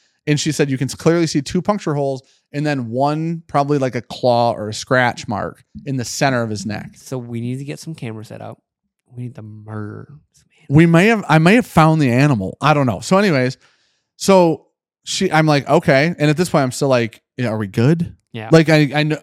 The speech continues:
Speaker 1: what you're saying makes sense, but I don't know if he's okay. She's like, "What we're gonna do is," she's like, "He seems perfectly fine.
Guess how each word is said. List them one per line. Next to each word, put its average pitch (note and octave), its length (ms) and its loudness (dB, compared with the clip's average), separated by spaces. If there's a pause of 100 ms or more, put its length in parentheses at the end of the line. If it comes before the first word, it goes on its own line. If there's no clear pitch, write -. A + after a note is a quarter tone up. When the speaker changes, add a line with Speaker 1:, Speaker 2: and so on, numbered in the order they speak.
(180)
Speaker 1:
what D#3+ 160 6
you're D#3 100 0
saying E3 240 0
makes C#3 180 -2
sense, C#3+ 220 0
but B2+ 140 2
I - 40 4
don't C#3 80 2
know C3 120 4
if A#2 60 -6
he's A#2+ 160 0
okay. A#2 360 2 (360)
She's E3+ 200 -2
like, D#3+ 220 2
"What D3+ 220 4
we're F3 100 0
gonna F3+ 160 2
do D3+ 540 4
is," C#3+ 240 2
she's C#3+ 200 0
like, C3+ 140 2
"He F#3 180 -2
seems E3+ 460 0
perfectly C#3+ 480 0
fine. B2+ 580 0